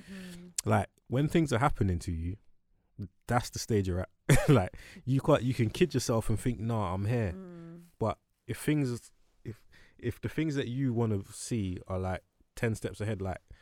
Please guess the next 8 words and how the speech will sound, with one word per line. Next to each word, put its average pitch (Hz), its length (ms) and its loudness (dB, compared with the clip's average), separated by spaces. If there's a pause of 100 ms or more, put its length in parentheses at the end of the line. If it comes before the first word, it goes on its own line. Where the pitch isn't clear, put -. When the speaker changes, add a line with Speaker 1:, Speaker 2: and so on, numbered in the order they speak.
Speaker 2:
for 185 200 -6
Speaker 1:
Mm. - 40 0
Speaker 2:
instance, - 480 -6 (1300)
you 127 160 2
wanna 135 180 4
enter 113 260 -2
this, 107 240 0 (200)
in, 107 160 -2